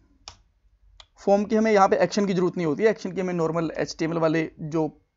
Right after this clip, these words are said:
कोर एचटीएमएल कोड होता है ना, उसके अंदर जरूरत, के अंदर जरूरत होती है। चाहे आप लोग, अ,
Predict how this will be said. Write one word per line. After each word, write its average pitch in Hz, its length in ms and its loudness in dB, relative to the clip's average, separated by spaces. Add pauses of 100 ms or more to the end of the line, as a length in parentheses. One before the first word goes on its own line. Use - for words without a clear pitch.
(500)
कोर 202 180 10
एचटीएमएल 190 380 2
कोड 170 140 -2
होता 165 120 -2
है - 20 -2
ना, 226 40 0
उसके 196 180 -4
अंदर 190 120 2
जरूरत, 147 360 -4
के 185 60 0
अंदर 170 220 -2
जरूरत 151 240 -2
होती 131 180 -6
है। - 140 -10 (400)
चाहे 165 200 6
आप 175 180 8
लोग, 175 280 4
अ, 151 580 4